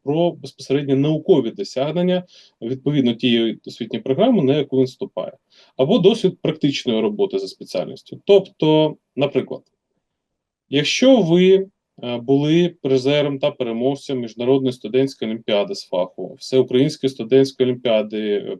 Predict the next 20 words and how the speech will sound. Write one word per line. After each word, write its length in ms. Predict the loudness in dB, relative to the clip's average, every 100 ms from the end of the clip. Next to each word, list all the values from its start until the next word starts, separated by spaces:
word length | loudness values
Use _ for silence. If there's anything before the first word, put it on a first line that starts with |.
| -12
під 140 | -14
керівництвом 540 | -8 -6 -6 -6 -8 -4
мон, 300 | -2 -4 -8 _ -20 -20 _ _ -6
е, 300 | -2 -2 -4 -8
такого 400 | -6 -2 -2 -2
ж 100 | 2
самого 400 | 2 4 4 4
конкурсу 640 | 2 2 0 -8 -8 -4
наукових 480 | -2 -2 -2 -2 -2
студентських 580 | -6 -6 -6 -4 -8 -8
робіт, 380 | -10 -6 -8 -8 _ _ -20 _ _ -8
А, 340 | -4 -2 -4 -2
або 300 | -2 2 2
ви 220 | 2 2 0
публікували 640 | -2 -4 0 2 4 4
наукову 440 | 2 2 0 -2 -2
статтю 380 | -6 -6 -6
в 40 | -4
фаховому 480 | -4 -2 -4 -6 -8
виданні, 720 | -6 -2 0 2 2 0